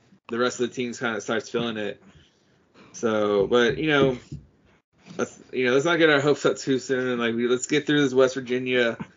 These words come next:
We have to win this West Virginia. It's, it's a must-win series. Um, hopefully Pete can come out and do Pete things, and, uh, you know, we can get back on, uh,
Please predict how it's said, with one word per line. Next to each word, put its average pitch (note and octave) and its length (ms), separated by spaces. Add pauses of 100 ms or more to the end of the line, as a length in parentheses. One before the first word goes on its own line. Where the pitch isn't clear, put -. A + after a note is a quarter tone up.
(140)
We B2 140
have D3 240
to C#3+ 80
win B2+ 180
this A2+ 140
West G#2 200
Virginia. G#2 420 (220)
It's, - 360
it's B2 180
a C3 100
must-win A#2 760 (600)
series. G#2+ 680 (160)
Um, G2 480
hopefully B2+ 320
Pete B2 280
can A2+ 80
come A#2+ 240
out A2+ 400 (640)
and A2 140
do A#2+ 140
Pete A#2+ 340
things, A#2+ 680
and, G2+ 220
uh, F2 480 (720)
you G#2 100
know, G#2+ 120
we A2+ 120
can A2+ 100
get A2 200
back A#2 240
on, G2+ 280
uh, D2+ 300